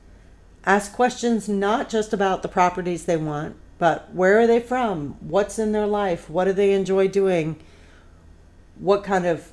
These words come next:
garden do they need if they need a garden? What kind of community would they like to be in? What would be best suited to everything about them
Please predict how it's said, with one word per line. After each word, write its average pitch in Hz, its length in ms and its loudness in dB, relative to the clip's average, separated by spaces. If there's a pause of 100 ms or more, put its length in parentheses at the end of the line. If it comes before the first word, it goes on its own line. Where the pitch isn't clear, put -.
(640)
garden 226 460 6
do 233 120 2
they 220 180 2
need 220 320 4
if 208 100 2
they 190 140 0
need 196 240 2
a 196 40 4
garden? 202 880 0
What 180 320 -2
kind 185 320 -4
of 160 420 -4 (1200)
community 240 680 2
would 214 240 0
they 208 140 4
like 202 280 2
to 208 120 -2
be 202 200 0
in? 190 560 -4
What 208 240 2
would 220 160 0
be 202 120 0
best 202 440 -2
suited 165 540 -2
to 180 400 -2 (260)
everything 214 540 2
about 208 380 0
them 160 400 -4